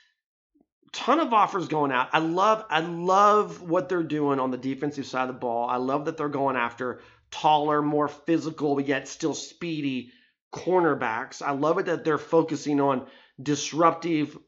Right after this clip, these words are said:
but yet quick defensive tackles. And this,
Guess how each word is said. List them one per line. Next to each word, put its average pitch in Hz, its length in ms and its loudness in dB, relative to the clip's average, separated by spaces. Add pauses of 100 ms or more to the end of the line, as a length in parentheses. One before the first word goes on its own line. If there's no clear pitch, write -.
but 147 300 -2
yet 127 280 -2
quick - 580 2 (320)
defensive 151 580 -4
tackles. 139 760 -2 (320)
And 165 160 2
this, 240 240 2